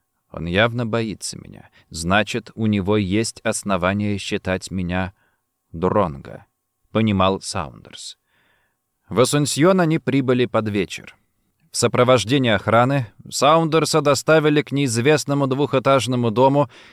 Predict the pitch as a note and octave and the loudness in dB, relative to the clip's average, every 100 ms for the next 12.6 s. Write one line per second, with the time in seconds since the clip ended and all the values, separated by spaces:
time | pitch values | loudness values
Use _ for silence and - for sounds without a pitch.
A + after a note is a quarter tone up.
0 | _ B2+ C#3 C3+ A2 F3 E3+ D#3+ - D#3 | _ 0 2 2 4 4 4 2 2 0
1 | C3+ A2+ C#3 E3 D#3+ - D3+ C#3+ B2+ C3+ | 2 2 4 4 4 2 2 2 0 -2
2 | C3 - B2 G#2 E2+ A#1+ _ _ _ _ | -2 0 -2 2 0 -2 _ _ _ _
3 | _ F#2+ F3 A3 - G#3 - G2+ C3 G#2 | _ 0 2 2 2 0 0 0 0 4
4 | D3 B2+ B2 - B2+ A#2+ A#2 C3+ B2+ E3+ | 4 2 0 2 2 2 2 2 4 4
5 | D#3+ G#2+ - - D3 E3 C#3 D#3 D3 C#3+ | 4 0 -12 -2 4 4 2 0 2 2
6 | C3 B2 C3 A#2 B2 A#2+ G#2 E2 C#2 - | 2 2 0 0 0 0 0 -8 -12 -14
7 | - _ _ _ _ - - C3 D3+ C#3+ | -14 _ _ _ _ -4 0 0 0 -2
8 | D3+ - G2+ A2 G#2+ G#2 - - E2 D2+ | -2 -4 -6 -2 -2 -2 -6 -6 -6 -6
9 | C#2+ _ _ _ _ _ _ - G#2 D3 | -14 _ _ _ _ _ _ -4 -2 -2
10 | - E3+ - E2+ E2+ F2 F2+ F2+ - _ | -6 -16 -4 0 2 2 2 -2 -6 _
11 | _ _ - - - G#2+ A2+ A#2+ F2+ F#2+ | _ _ -20 -20 -12 -8 -6 -4 -4 -4
12 | F2+ F2+ - - - - | -6 -10 -12 -14 -14 -14